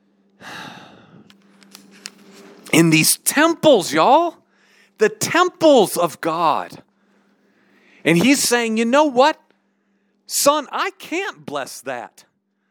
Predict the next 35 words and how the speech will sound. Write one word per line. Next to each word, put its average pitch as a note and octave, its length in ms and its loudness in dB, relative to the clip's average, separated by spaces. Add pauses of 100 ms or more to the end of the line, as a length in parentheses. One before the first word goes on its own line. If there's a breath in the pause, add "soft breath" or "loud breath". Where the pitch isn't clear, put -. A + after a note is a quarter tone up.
(880)
That D4+ 360 -2
plate C4+ 420 -6
is F3 220 -14
full D#4 340 -12
of C#3+ 200 -12
garbage. B3 600 -6
I F#4+ 260 -6
can't C4+ 400 -12
bless G#3+ 380 -6
that. A3 520 -10 (1600)
Are F3+ 100 -6
you D4+ 240 2
kidding A4 460 0
me? A#4+ 380 -6 (760)
Do - 80 -10
you C4+ 80 0
want C4+ 200 -2
me C4+ 120 -8
to B3+ 100 -4
wave A#3 340 -4
my A#3 220 -8
magic A3 560 -8
wand A#3+ 420 -6
of E3 140 -6
health B3 300 -6
food C#4 520 -12 (300 soft breath)
over C4 380 -2
that A#3+ 300 -6
food C4 400 -10
that A3+ 180 -12
you're G#3 100 -8
putting B3+ 420 -14
into A#3+ 300 -12
your A#3+ 200 -4
temple D4+ 720 -4